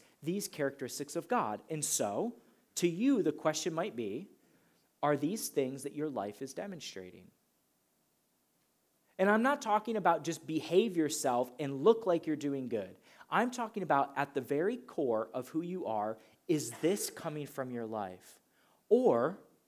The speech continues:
are some of these other things coming from your life? And when you follow the desires of your sinful nature, the results are very clear. Sexual immorality, impurity, lustful pleasures,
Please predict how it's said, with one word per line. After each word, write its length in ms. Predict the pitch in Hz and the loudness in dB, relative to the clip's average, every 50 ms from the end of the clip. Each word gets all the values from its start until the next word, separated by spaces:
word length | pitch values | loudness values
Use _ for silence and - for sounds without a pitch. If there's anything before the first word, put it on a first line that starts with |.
| _ _ _ _ _ _ _ _ _ _ _ _ - | _ _ _ _ _ _ _ _ _ _ _ _ -2
are 80 | - 143 | -2 -2
some 200 | - - 190 180 | 0 0 -2 -2
of 60 | 165 | 0
these 160 | 156 143 156 | -2 0 0
other 220 | 196 208 185 151 135 | 0 0 0 -2 -4
things 360 | - - 113 101 98 - - | -4 -8 -12 -12 -12 -14 -14
coming 260 | - 117 107 107 101 | -12 -10 -10 -10 -10
from 240 | - - 113 107 104 | -10 -10 -10 -10 -10
your 140 | 98 95 92 | -10 -12 -12
life? 460 | 92 87 87 87 92 - - - - _ _ _ _ _ _ _ _ _ _ _ _ - | -12 -12 -12 -14 -18 -20 -20 -20 -20 _ _ _ _ _ _ _ _ _ _ _ _ -8
And 100 | 156 151 | -4 -2
when 80 | 160 165 | -2 0
you 100 | 165 147 | 0 -2
follow 420 | 147 - - 160 180 202 214 196 | 0 4 6 6 6 6 2 2
the 120 | 151 156 127 | 0 -2 -2
desires 640 | 117 139 135 120 135 127 147 156 160 156 151 - - | -2 -4 -4 -4 -2 -2 0 0 0 0 0 -2 -4
of 160 | 131 - - | -8 -6 -6
your 100 | 127 123 | -6 -6
sinful 640 | - - - - - 208 220 226 214 - - 113 110 | -4 -4 -4 -4 -4 -4 -4 -4 -6 -8 -10 -10 -10
nature, 580 | 110 104 101 98 - - 120 110 110 139 151 - _ _ _ _ _ - | -10 -10 -12 -10 -8 -6 -6 -6 -6 -8 -12 -16 _ _ _ _ _ -6
the 80 | - 156 | -4 -2
results 420 | 156 147 139 143 139 143 143 - | -2 0 2 2 0 0 0 -4
are 60 | 143 | -6
very 260 | 117 123 117 113 113 | -4 -4 -4 -4 -4
clear. 500 | 110 - - 151 143 127 98 78 - - _ _ _ _ _ _ _ _ _ - - _ | -6 -8 -10 -8 -8 -6 -8 -10 -12 -16 _ _ _ _ _ _ _ _ _ -20 -20 _
Sexual 520 | - - - 170 165 165 - - 165 151 147 | -6 -2 0 0 0 0 -2 0 0 0 0
immorality, 720 | 139 143 135 131 135 151 170 170 135 107 - - - - _ _ _ _ _ _ - | 0 -2 -4 -6 -6 -6 -6 -6 -8 -8 -10 -12 -16 -20 _ _ _ _ _ _ -8
impurity, 760 | - 156 165 156 - - - 339 165 147 120 - 85 69 - - _ _ _ _ _ _ - | -8 -6 -6 -8 -6 -2 -2 0 0 0 -4 -6 -8 -12 -14 -20 _ _ _ _ _ _ -6
lustful 520 | 127 135 147 160 - - - - 170 160 | 0 0 0 0 -2 -8 -10 -6 -8 -8
pleasures, 680 | 156 - 151 139 135 - - 85 - - - - - | -6 -4 -4 -4 -2 -4 -8 -10 -12 -14 -16 -16 -16